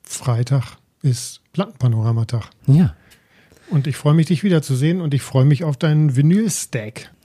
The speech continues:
Speaker 2: Ja, ich hab viel vorbereitet, was ich gehört habe und gekauft habe und ich freue mich auch, dir das zu präsentieren. Ist ja für uns auch immer eine Überraschung für die Zuhörerinnen und Zuhörer da draußen. Ähm,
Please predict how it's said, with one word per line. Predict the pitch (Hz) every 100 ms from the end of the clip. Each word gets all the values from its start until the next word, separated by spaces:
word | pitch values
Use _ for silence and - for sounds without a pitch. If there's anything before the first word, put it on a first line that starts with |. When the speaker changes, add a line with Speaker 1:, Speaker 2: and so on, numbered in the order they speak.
| -
Speaker 2:
Ja, | 113 127 170 95 85
ich | - 127 127
hab | - - - _ -
viel | - 156 120
vorbereitet, | - 131 113 113 123 147 190 -
was | 156 -
ich | 165 147 - 151
gehört | 110 139 220 165
habe | 151 147 139
und | 135 123
gekauft | 131 143 139 123 131
habe | 120 117 120
und | 127 117
ich | 110
freue | - 127
mich | 120
auch, | 123 -
dir | 127
das | 120 110 -
zu | - 131
präsentieren. | 127 113 110 175 185 - - - - - -
Ist | 127
ja | 139
für | 170
uns | 180 208
auch | 160 165
immer | 170 147
eine | 143 143
Überraschung | 135 139 151 151 131
für | 135
die | 127
Zuhörerinnen | 151 131 131 131
und | 120
Zuhörer | 147 131 123
da | 120
draußen. | 120 117 123 151 - - - - -
Ähm, | 127 127 131